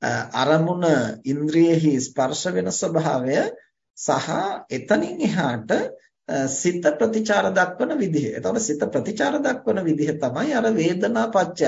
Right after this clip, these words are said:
ඒ ඇති වෙන වේදනාවට අපි ප්‍රතික්‍රියා දක්වන්නේ කොහොමද?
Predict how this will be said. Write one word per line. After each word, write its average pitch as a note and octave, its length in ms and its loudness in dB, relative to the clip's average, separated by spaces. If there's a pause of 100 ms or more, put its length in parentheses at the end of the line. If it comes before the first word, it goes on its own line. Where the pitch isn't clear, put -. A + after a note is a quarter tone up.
ඒ C#3+ 220 0
ඇති D3 240 0
වෙන G3 200 0
වේදනාවට F3+ 760 0
අපි C#4 180 -2
ප්‍රතික්‍රියා G#3+ 720 2
දක්වන්නේ A3+ 600 0
කොහොමද? E3+ 320 2